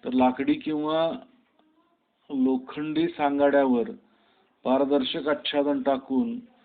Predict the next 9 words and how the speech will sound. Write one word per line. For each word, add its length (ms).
वातावरण 840
नियंत्रित 720
करता 300
येणाऱ्या 760
रचनागृहास 540
हरितगृह 400
असं 200
म्हणतात. 360
म्हणजे 140